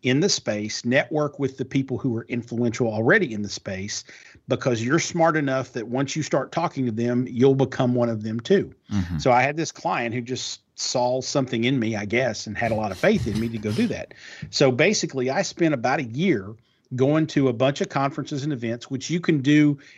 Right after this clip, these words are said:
Speaker 1: either on scale in, you know, on a national scale and go to all the big conferences in your industry, or you can do it, you know, in a very small market and just go to the,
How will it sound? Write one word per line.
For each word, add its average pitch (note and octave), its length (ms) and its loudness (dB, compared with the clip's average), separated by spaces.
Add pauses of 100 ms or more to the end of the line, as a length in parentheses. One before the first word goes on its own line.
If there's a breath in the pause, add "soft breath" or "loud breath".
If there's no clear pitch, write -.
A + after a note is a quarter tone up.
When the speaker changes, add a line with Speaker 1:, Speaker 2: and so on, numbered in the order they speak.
Speaker 1:
either C#3+ 380 0
on B2 200 0
scale E3+ 680 0
in, C3 340 -2
you C#3 80 -4
know, A#2+ 120 0
on A#2 100 -2
a A2+ 60 -2
national B2+ 420 0
scale D#3+ 380 2
and B2+ 100 2
go C3 80 2
to A#2+ 80 2
all A#2+ 100 2
the A#2 60 -2
big A#2+ 240 2
conferences A#2 540 -4
in G#2 80 -2
your G2 100 -8
industry, E3 560 0 (320 loud breath)
or G#3+ 220 6
you F4+ 120 6
can G#3+ 200 2
do D#3+ 160 8
it, E3+ 180 -2
you D#3 100 -4
know, C#3+ 160 0
in D#3 140 -2
a C3+ 60 0
very C#3+ 240 2
small C#3+ 400 0
market D3 400 0
and A2+ 260 -6
just B2+ 220 -4
go C3+ 140 4
to D3 60 2
the, B2 220 2